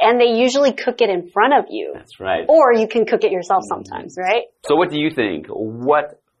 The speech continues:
Speaker 2: pancake from a different country have you tried?
Speaker 1: I've also tried a lot of different pancakes, but my favorite is the Kaiserschmarrn. Okay, and it's a German type of pancake,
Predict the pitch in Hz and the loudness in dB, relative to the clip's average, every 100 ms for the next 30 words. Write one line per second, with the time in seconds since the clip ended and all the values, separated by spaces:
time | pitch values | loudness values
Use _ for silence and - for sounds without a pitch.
0 | _ _ _ - 131 127 131 127 120 110 | _ _ _ -4 0 0 0 -2 -2 -2
1 | 104 110 107 95 101 101 110 131 214 - | 0 -4 -4 -6 -4 -4 -4 -4 -10 -4
2 | 80 58 - - - - 269 320 349 339 | -2 -2 -6 -10 -4 2 2 6 4 4
3 | - 302 269 262 247 220 220 202 190 196 | 2 4 4 2 0 2 4 2 4 4
4 | 196 165 - 180 - 170 170 - 170 165 | 4 0 -4 -6 -2 -6 -6 -8 -6 -6
5 | 165 - - - 190 185 185 190 208 233 | -6 -8 -8 -2 0 2 2 4 6 6
6 | 247 - 185 170 220 156 - - 165 - | 2 0 -2 -2 -4 -6 -6 -6 -8 -8
7 | 156 - - 185 196 226 185 175 - - | -16 -14 -8 -2 2 2 2 -2 -4 -4
8 | 170 - - - - - - - 185 175 | -4 -4 -6 -10 -18 -20 -20 -4 0 2
9 | 190 190 196 196 170 208 220 254 285 311 | 2 4 4 0 -2 0 2 4 4 4
10 | 302 254 233 190 - - 226 254 233 175 | 4 2 0 -4 -6 0 2 2 0 -2
11 | 175 | -2